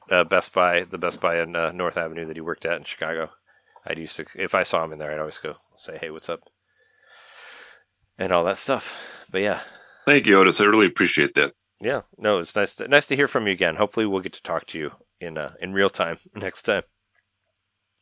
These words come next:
Speaker 1: But yeah, uh, Link to the Past is great. Uh, don't, uh, yeah, I'm glad you came around to it.
Speaker 2: I remember a funny story that he told me about Link to the Past, real quick, was that, um, him and his bro-, uh, I'm, him,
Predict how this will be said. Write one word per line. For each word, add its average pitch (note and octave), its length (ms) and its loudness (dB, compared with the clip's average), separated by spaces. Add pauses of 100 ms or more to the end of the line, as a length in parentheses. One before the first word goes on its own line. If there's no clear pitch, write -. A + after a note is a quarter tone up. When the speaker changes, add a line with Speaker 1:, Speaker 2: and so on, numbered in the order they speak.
(420)
Speaker 1:
But G#2 80 6
yeah, F#2+ 140 8
uh, F2+ 220 4 (200)
Link A2 140 -2
to G2 80 -12
the F2+ 60 -8
Past F#2 300 2
is D#2 100 -10
great. D#2+ 340 -4
Uh, D2+ 120 -12 (160)
don't, D#2 240 -18
uh, C#2+ 120 -20 (320)
yeah, - 160 -12 (300)
I'm F#2 120 -12
glad G#2 180 8
you F2 60 -4
came F2+ 180 -2
around D#2 220 -4
to D2+ 120 -8
it. - 80 -12 (460)
Speaker 2:
I - 40 2
remember C#3+ 240 6
a G#2 40 8
funny A#2 260 6
story A2+ 260 4
that G2 60 4
he A2 100 0
told G#2+ 220 0
me G#2+ 60 -2
about F#2+ 260 0 (100)
Link F#2+ 240 -6
to - 60 -20
the F2 120 -2
Past, F#2+ 380 0
real F#2 180 2
quick, F#2 260 -2 (680)
was G2+ 280 2
that, F#2+ 240 4 (1080)
um, E2 500 0 (800)
him A2+ 220 0
and B2 100 4
his F#2+ 140 2
bro-, A2+ 200 2
uh, - 240 -4
I'm, A#2 160 -2 (280)
him, A#2 160 2